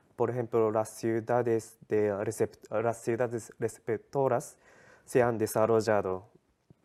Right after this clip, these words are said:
económicamente. Y, por ejemplo, <clears throat> eh, según gráfico uno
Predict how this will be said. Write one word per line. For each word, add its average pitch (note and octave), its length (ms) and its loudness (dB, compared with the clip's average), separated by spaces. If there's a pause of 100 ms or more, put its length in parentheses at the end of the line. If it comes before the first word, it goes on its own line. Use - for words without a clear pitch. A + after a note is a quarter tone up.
(460)
económicamente. A2+ 920 0 (1300)
Y, B2 580 6
por B2+ 180 4
ejemplo, B2 760 4
<clears throat> - 960 -2
eh, A#2+ 320 6
según B2+ 1200 2
gráfico A#2+ 680 0
uno C3+ 340 0